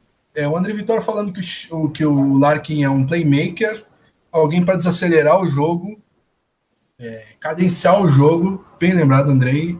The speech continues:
isso vai fazer falta realmente. É, o Sander Batista falando que o bom é que o Morris é o cara mais confiante que existe. Ah,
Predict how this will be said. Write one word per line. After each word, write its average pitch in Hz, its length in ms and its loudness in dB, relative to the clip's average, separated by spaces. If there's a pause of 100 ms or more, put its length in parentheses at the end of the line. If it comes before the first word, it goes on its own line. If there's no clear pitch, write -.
isso 139 220 -6
vai 147 100 2
fazer 135 300 0
falta 135 340 -6
realmente. 127 720 0 (1080)
É, 120 480 0
o 147 140 0
Sander 185 360 2
Batista 170 420 0
falando 151 380 0
que 135 400 0
o 123 60 -6
bom 160 200 -2
é 180 60 -6
que - 80 -12
o 180 80 -4
Morris 165 320 0
é 170 60 -2
o 160 60 -4
cara 165 180 -4
mais 175 240 -4
confiante 175 720 -6
que 139 120 -4
existe. 160 560 -4 (800)
Ah, 123 960 -8